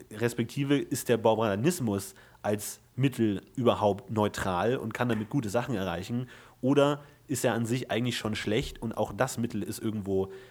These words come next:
zu verbannen? Also das wäre die Argumentation dann der Gegenseite, der Weißen, der sagt, es ist egal, was du mit Dämonen erreichen willst.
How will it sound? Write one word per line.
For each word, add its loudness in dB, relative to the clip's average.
zu -4
verbannen? 0
Also -4
das 0
wäre 4
die 2
Argumentation 0
dann -2
der -2
Gegenseite, 2
der 0
Weißen, 0
der 2
sagt, 0
es -8
ist -4
egal, 4
was 0
du -2
mit -2
Dämonen 0
erreichen -4
willst. 0